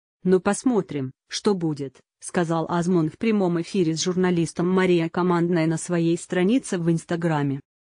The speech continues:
Ранее сообщалось, что Азмун может продолжить карьеру в чемпионате Италии. По информации источника,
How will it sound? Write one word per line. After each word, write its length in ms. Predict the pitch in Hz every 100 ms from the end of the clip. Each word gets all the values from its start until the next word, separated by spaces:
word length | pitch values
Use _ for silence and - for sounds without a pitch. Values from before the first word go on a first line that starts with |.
| -
Ранее 400 | 190 202 185 165
сообщалось, 840 | - 175 170 - 240 240 147 - - _
что 320 | - - 220 220
Азмун 420 | 208 190 170 160
может 340 | 156 147 156
продолжить 520 | 202 196 196 190 180
карьеру 480 | - 196 190 175 160
в 80 | -
чемпионате 760 | - 170 175 170 165 143 - 160
Италии. 540 | - 151 139 131 127 - _ _ _ -
По 140 | 170
информации 720 | 165 233 226 220 190 - 165
источника, 760 | 151 - 247 - 180 156 135